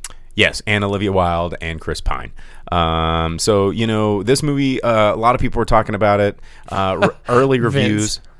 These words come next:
Speaker 1: not coming up very well. Um, let's see.
Speaker 2: <laughs>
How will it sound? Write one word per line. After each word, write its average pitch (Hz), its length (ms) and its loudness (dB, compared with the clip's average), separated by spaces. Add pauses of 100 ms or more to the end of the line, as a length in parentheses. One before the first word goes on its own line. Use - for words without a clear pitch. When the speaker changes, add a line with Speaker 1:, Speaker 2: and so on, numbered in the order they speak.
(240)
Speaker 1:
not 101 220 0
coming 104 260 -2
up 98 120 -8
very 92 260 2
well. 82 380 -2 (380)
Um, 82 560 -4 (600)
let's 92 140 -10
see. 90 140 -4
Speaker 2:
<laughs> - 180 0